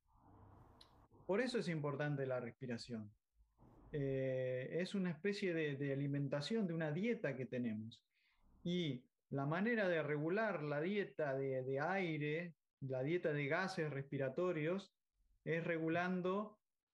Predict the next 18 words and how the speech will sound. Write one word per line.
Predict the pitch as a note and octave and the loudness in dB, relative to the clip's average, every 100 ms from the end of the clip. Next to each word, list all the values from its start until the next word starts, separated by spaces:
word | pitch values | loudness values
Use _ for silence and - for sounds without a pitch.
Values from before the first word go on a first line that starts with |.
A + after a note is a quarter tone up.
| _ _ _ _ _ - | _ _ _ _ _ -4
el | C3 | -2
volumen | B2 C#3 G3+ B3 G#3+ G3 G3 F#3 _ | 0 2 2 2 2 2 0 -4 _
que | - C3+ | -8 -4
respiramos | C3 - C#3+ E3 E3 D3 | -4 -2 0 0 0 -2
por | C#3 C3+ | -2 -2
minuto | E3+ G#3+ G#3+ G#3+ A3 A#3 - | 0 -2 -2 -2 -2 -6 -8
y | C#3 | -4
regulando | C3+ C#3+ D3 E3+ F#3 F#3 F#3+ G3+ - _ _ _ _ | -2 -2 0 0 2 2 0 0 -4 _ _ _ _
qué | E3+ | -4
tan | F3 E3 | -2 -2
superficial | D3+ D3 C#3 C#3 B2+ C#3+ D3 D3+ D#3+ - _ _ _ - | -2 -2 -2 -2 -4 -2 0 0 -4 -10 _ _ _ -6
es | C3+ C3 | -2 0
la | B2 | 0
respiración. | B2 - A#2 - A#2 G#2 - _ _ _ _ _ _ - | -2 -6 -8 -8 -10 -12 -16 _ _ _ _ _ _ -4
Entonces, | C3+ D3 C#3 B2 A2+ - _ - - | -2 0 -2 -2 -6 -8 _ -20 -12
existe | C#3 - D3+ D3+ | -10 -6 -6 -2
una | D3+ E3 | 0 2
norma | G3 G#3+ G3+ F#3+ G3 A3+ A3+ | 2 2 2 0 0 0 -4